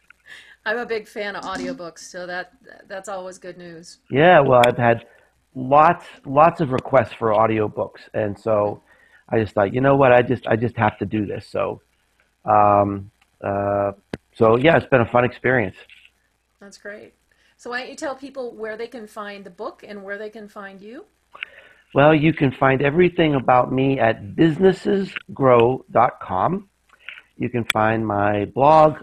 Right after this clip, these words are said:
Speaker 2: my podcast that I do with Tom Webster, uh, called The Marketing Companion. It's the most hilarious marketing podcast on earth.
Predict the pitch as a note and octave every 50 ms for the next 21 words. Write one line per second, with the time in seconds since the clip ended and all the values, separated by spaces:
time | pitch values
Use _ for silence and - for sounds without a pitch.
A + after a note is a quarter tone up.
0 | - - - G2+ G2+ G2+ G2 - - A#2+ C3+ D3 C#3+ - - C#3 C#3 C#3 C#3 -
1 | - _ _ - - _ _ - _ _ _ - - A2 A2+ A2 A2 G#2+ - _
2 | _ B2 A#2+ A#2+ A#2 G#2+ - - - A2 A2+ A2+ A#2 A#2 A#2+ B2 - - - A#2
3 | B2 C#3+ D#3+ D#3 - _ _ _ _ - - A2 G#2+ G#2+ G#2+ G#2+ G#2+ G#2+ G#2+ -
4 | - _ - - - G#2 G#2+ G#2+ G#2+ - - G#3+ B2 B2 - - A#2 A#2 - -
5 | G#2+ G2+ - A2 A2 G#2 A2+ C3+ D#3+ E3 D#3+ - _ _ _ _ _ _ C3 B2+
6 | - - _ _ _ _ - C3+ C3+ C#3 D3 D#3+ D#3+ - - - C3+ C3 C3 C3+
7 | C3+ C3 C3 B2+ A#2+ A2 - - - - A2+ A2+ A2+ A2 - A2+ A2+ A2 G2 G2+
8 | G2+ G2+ G2+ F#2+ - A2 G2+ G2+ - - G#2+ G2+ G2 G#2+ D3 E3+